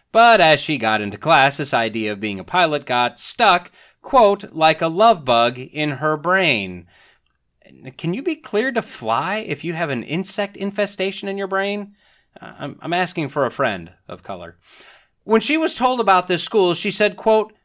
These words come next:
"You mean there's an actual company, a big company, that is not afraid, that is not shying away, that is not backing down,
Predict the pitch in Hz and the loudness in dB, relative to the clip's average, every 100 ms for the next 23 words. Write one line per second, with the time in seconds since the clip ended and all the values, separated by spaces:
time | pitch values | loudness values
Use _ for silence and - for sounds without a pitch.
0 | _ - 143 233 220 180 160 160 151 117 | _ -2 0 2 0 2 0 0 -4 0
1 | 123 - - - - 135 107 98 95 123 | -2 -2 -4 -4 -2 -6 -6 -10 -6 0
2 | 151 110 165 214 - 135 98 98 92 95 | 0 2 2 2 -2 -4 -4 -10 -12 -18
3 | _ _ - 151 143 135 127 160 208 - | _ _ -2 2 2 2 4 4 2 0
4 | 135 90 - _ _ - 160 156 135 143 | -4 -4 -14 _ _ -4 0 2 4 4
5 | 185 220 - 165 127 107 92 - 117 151 | 4 0 0 0 0 -4 -10 -8 -2 0
6 | 139 151 160 202 226 170 131 - 117 101 | 0 2 4 2 0 -2 -2 -4 -8 -6
7 | 95 95 | -6 -6